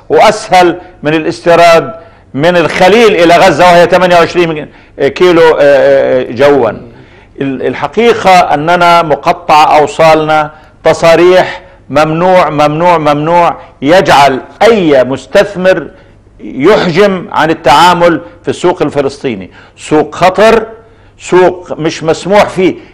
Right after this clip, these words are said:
يعني أنا الآن مثلا على سبيل المثال هذا التشوه الموجود عندي أنا في غزة الآن، الصندوق ال-، البندورة أو ال-، الباذنجان أو البطاطا اللي وزنه خمستاشر كيلو بيباع بعشرة شيكل،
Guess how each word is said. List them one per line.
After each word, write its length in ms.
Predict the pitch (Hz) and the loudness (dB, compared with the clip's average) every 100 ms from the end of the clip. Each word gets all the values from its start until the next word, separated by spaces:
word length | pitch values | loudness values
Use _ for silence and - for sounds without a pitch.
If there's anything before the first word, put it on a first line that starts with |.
| - | -2
يعني 420 | 151 170 185 190 | 0 2 2 2
أنا 120 | 220 | 4
الآن 380 | 185 175 196 165 | 2 2 2 2
مثلا 440 | 175 185 165 147 143 | 0 0 2 2 2
على 160 | 147 | 0
سبيل 320 | 143 175 202 | 0 0 2
المثال 560 | 185 147 135 139 127 117 - - - | 0 -2 -2 2 2 0 -8 -20 -18
هذا 340 | - 170 220 233 | -2 2 2 2
التشوه 800 | 233 214 233 247 233 151 - - - _ - | 2 0 2 4 4 2 -2 -16 -20 _ -4
الموجود 720 | 156 170 180 160 226 190 127 - - 104 | -2 2 2 2 2 0 -2 -10 -12 -2
عندي 440 | 143 226 196 196 | 0 0 0 2
أنا 200 | 208 196 | 2 0
في 160 | 175 170 | 0 2
غزة 300 | 202 160 175 | 2 2 0
الآن، 540 | 151 170 156 147 135 - - _ _ _ _ _ _ - | 2 2 2 0 -4 -14 -20 _ _ _ _ _ _ -6
الصندوق 800 | 147 - 170 165 156 233 220 180 | -6 -2 -2 0 2 2 2 0
ال-، 300 | 175 151 143 | 0 0 -2
البندورة 720 | 139 151 156 151 208 190 165 | 0 0 0 2 4 4 4
أو 400 | 139 - 156 156 | 2 2 2 2
ال-، 260 | 151 143 135 | 2 0 -4
الباذنجان 920 | 139 160 160 156 151 147 202 190 160 | -2 0 0 -2 -2 0 2 2 0
أو 220 | - 151 | 0 2
البطاطا 760 | 147 151 151 196 190 180 175 165 - - - | 2 2 2 2 4 4 2 0 -8 -12 -4
اللي 180 | 143 151 | 0 4
وزنه 360 | 185 165 170 160 | 4 2 -2 -2
خمستاشر 680 | 165 165 - 214 196 190 | -2 -2 0 0 2 0
كيلو 380 | 165 185 175 165 | 0 0 2 2
بيباع 440 | 147 160 190 190 180 | 0 0 2 2 4
بعشرة 460 | 175 202 190 190 | 4 2 2 2
شيكل، 500 | 185 202 190 143 107 | 2 0 0 -2 -6